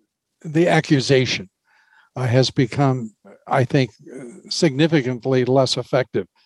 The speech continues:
over time. It's a bit diluted. Uh, and people have, uh, the experience of knowing what is racism and what is not. And this is, this Democrat Party is now so obvious, obviously a, a party of,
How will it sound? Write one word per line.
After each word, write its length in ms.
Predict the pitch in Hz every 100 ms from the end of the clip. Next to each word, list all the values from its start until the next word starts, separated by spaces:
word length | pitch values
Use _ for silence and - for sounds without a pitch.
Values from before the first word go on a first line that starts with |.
| _ _ 156
over 220 | 139 131
time. 320 | 131 127 110
It's 160 | 123 -
a 60 |
bit 220 | 120 135 -
diluted. 480 | 143 123 135 110 85 _ _ _ _ _ -
Uh, 180 | 135 135
and 300 | - 160 139
people 300 | 120 156 143 123
have, 220 | 139 131
uh, 380 | - - 151 131
the 180 | 127
experience 600 | 120 - 160 147 131 -
of 120 | 139 123
knowing 320 | 135 131 120
what 160 | 139
is 220 | 139 123 113
racism 640 | 135 127 - 135 120 123
and 100 | 117
what 160 | 127 117
is 200 | 113 139
not. 280 | 135 120 - _ _ _ _ _ _ -
And 260 | 196 196
this 240 | 226 - 240
is, 280 | - - - -
this 260 | 214 214 -
Democrat 540 | 208 240 - 208 208 -
Party 420 | 147 214 196 - _ _ _ _ _
is 160 | 160 139
now 160 | 180 185
so 300 | - 147 -
obvious, 580 | 156 180 165 135 - - -
obviously 600 | 170 202 170 123 - 117 113
a, 520 | 135 131 127 131 165
a 100 | 151 139
party 440 | 151 156 147 131
of, 240 | 120 117